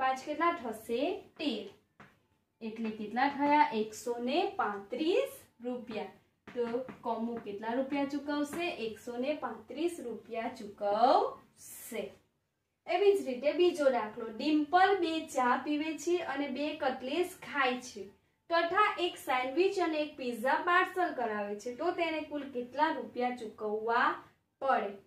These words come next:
હવે જો, ડિમ્પલ બે ચા પીવે છે, બે ચા પીવે છે એટલે પંદર ગુણ્યા બે, એટલે કેટલા થાય? રૂપિયા ત્રીસ. બે કટલેસ, હવે એક કટલેસના પચાસ રૂપિયા છે તો બે કટલેસના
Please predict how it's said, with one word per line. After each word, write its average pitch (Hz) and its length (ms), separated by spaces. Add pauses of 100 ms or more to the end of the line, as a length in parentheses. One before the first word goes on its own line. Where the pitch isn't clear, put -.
(240)
હવે 302 280
જો, 339 100
ડિમ્પલ 277 520
બે 294 160 (220)
ચા 262 260
પીવે 208 320
છે, 214 120
બે 240 200 (160)
ચા 311 180
પીવે 311 320
છે 311 180
એટલે 285 240
પંદર 269 540
ગુણ્યા 240 480 (340)
બે, 254 140 (480)
એટલે 254 220
કેટલા 269 400
થાય? 269 360
રૂપિયા 247 760 (520)
ત્રીસ. 302 320 (1040)
બે 302 240 (160)
કટલેસ, 294 560 (540)
હવે 247 180 (180)
એક 349 160
કટલેસના 269 560
પચાસ 302 520
રૂપિયા 247 420
છે 247 80
તો 247 100 (140)
બે 269 100 (160)
કટલેસના 247 600